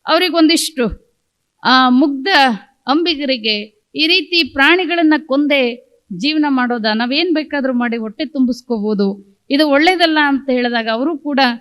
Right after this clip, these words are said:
"ತಾಯಿ, ನಮಗಿದು ತಪ್ಪು ಅಂತ ಗೊತ್ತಿರ್ಲಿಲ್ಲ." ಶರಣರು ಎಷ್ಟು ಜನಗಳ ಒಂದು ಹೃದಯ ಪರಿವರ್ತನೆ ಹೇಗ್ ಮಾಡ್ತಿದ್ರು ಅಂದ್ರೆ, ಅವರು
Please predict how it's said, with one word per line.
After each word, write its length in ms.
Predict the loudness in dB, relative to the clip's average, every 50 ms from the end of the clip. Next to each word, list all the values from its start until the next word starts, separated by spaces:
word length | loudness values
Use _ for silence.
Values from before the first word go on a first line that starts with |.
| _ _ _ _ _ _
"ತಾಯಿ, 220 | 2 4 6 6 6
ನಮಗಿದು 420 | 4 4 2 0 0 -4 -6 -6
ತಪ್ಪು 360 | -6 -4 -6 -6 -6 -6 -2
ಅಂತ 240 | -2 -2 -2 -2 -4
ಗೊತ್ತಿರ್ಲಿಲ್ಲ." 640 | -6 -6 -6 -8 -6 -6 -4 -2 0 0 0 0 -2 -4 -6 -10 -20 -20 _ _ _ _ _ _ _ _ _ _ _ _ _ _ _ _ _ _ _ _ -12
ಶರಣರು 840 | -4 0 2 4 6 6 6 6 8 6 6 6 4 2 0 -6 -18 _ _ _ _ _ _ _ _ _ _ -2
ಎಷ್ಟು 360 | 0 0 0 0 -2 -2 0
ಜನಗಳ 440 | 2 4 6 6 6 6 4 4 4 4 4 4
ಒಂದು 180 | 4 4 4 2
ಹೃದಯ 280 | 2 2 4 4 4 4
ಪರಿವರ್ತನೆ 680 | 4 2 2 2 2 2 0 -2 -2 -2 -2 0 2
ಹೇಗ್ 360 | 2 2 4 4 4 4 2
ಮಾಡ್ತಿದ್ರು 580 | 2 2 2 2 0 -2 -4 -6 -4 -2 0 0
ಅಂದ್ರೆ, 220 | 2 2 2 2
ಅವರು 520 | 2 0 0 0 -2 -2 -4 -4 -8 -10